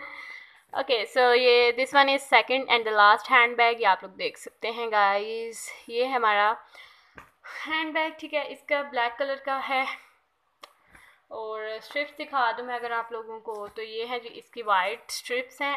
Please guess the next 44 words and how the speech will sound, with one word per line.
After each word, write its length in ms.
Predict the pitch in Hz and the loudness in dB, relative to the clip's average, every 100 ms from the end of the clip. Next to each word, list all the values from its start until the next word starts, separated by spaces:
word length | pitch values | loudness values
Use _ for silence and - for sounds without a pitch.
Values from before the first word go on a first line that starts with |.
| - | 0
And 180 | 226 226 | -2 0
यहाँ 240 | 240 285 294 | 0 2 2
पर 80 | 285 | 0
ये 200 | 262 247 | -4 -6
जो 120 | 240 - - | -8 -14 -8
chains 440 | 240 247 254 262 | -4 -4 -6 -8
होती 280 | 233 202 202 | -10 -10 -14
हैं 80 | 202 | -10
ना, 180 | 208 226 _ 240 | -10 -12 _ -14
ये 240 | 233 233 | -10 -6
थोड़ी 200 | 269 202 | -4 -6
सी 180 | 208 247 - | -8 -18 -8
बन 180 | 226 202 196 | -8 -8 -12
के 100 | 208 | -12
लगी 240 | 196 175 | -12 -12
हुई 100 | 180 | -18
हैं 120 | 180 | -18
chains। 460 | - 202 - - - | -16 -16 -16 -18 -20
ठीक 160 | 254 277 | -12 -10
है, 80 | 277 - - - - | -10 -12 -20 -20 -8
and 240 | 254 277 277 | -4 -4 -8
कुछ, 340 | 285 285 - | -12 -12 -18
एक 360 | 277 214 196 - | -10 -10 -12 -18
minute 380 | 196 185 - - | -18 -16 -16 -14
जी, 140 | - - - - | -14 -14 -16 -8
कुछ 220 | 285 - - | -8 -8 -14
इस 220 | 233 - | -16 -4
तरह 280 | 254 254 262 | 0 0 0
से 120 | 262 | -6
इसका 280 | 262 - 262 | -12 -2 0
आ 120 | 247 | 0
जाता 300 | 247 240 254 | 0 -6 -4
है 180 | 269 294 | -2 -2
view, 500 | 294 214 202 196 277 - _ - - - - _ _ _ _ - - - | -4 -14 -18 -16 -18 -18 _ -20 -20 -20 -20 _ _ _ _ -20 -20 -10
अगर 220 | 262 269 | -8 -2
आप 220 | 262 240 240 | 0 0 -2
लोग 140 | 233 | -8
इसको 260 | 247 285 294 - | -10 -8 -8 -8
full 200 | 277 262 254 | -8 -6 -6
पकड़ 240 | - 202 | -6 -8
कर 180 | 202 233 _ _ | -8 -12 _ _
देखते 380 | 220 190 _ - | -14 -14 _ -20
हो 60 | - | -18
तो। 140 | - | -20